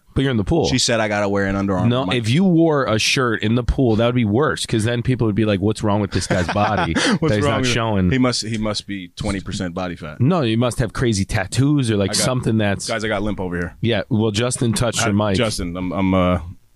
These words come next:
Speaker 2: is that right? Yeah, I think I'm good. All right.
Speaker 1: Nothing gets me
Speaker 2: Um,
Speaker 1: more nervous during a podcast than when the microphone gets loose, and I'm
Speaker 2: <laughs> Yeah.
Speaker 1: like, "Uh-oh." That's
Speaker 2: Yeah.
Speaker 1: what you see. If, if you noticed in our,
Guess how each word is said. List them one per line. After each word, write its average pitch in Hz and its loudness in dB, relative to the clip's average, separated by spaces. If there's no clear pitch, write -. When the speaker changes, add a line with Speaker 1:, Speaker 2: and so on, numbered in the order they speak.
Speaker 2:
is 98 -4
that 107 0
right? 110 0
Yeah, 95 -2
I 87 -4
think 101 -2
I'm 90 -2
good. 73 -8
All 90 -4
right. 71 -8
Speaker 1:
Nothing 131 2
gets 143 0
me 127 2
Speaker 2:
Um, 127 2
Speaker 1:
more 123 2
nervous 107 2
during 101 2
a - -10
podcast 98 0
than 95 2
when 98 4
the 92 4
microphone 107 0
gets 110 -2
loose, 131 2
and 117 0
I'm 95 0
Speaker 2:
<laughs> 92 2
Yeah. 90 2
Speaker 1:
like, 87 0
"Uh-oh." 82 0
That's 123 2
Speaker 2:
Yeah. 143 0
Speaker 1:
what 127 -2
you 131 2
see. 147 -2
If, 135 -2
if 123 -4
you 160 2
noticed 143 0
in 117 0
our, 110 2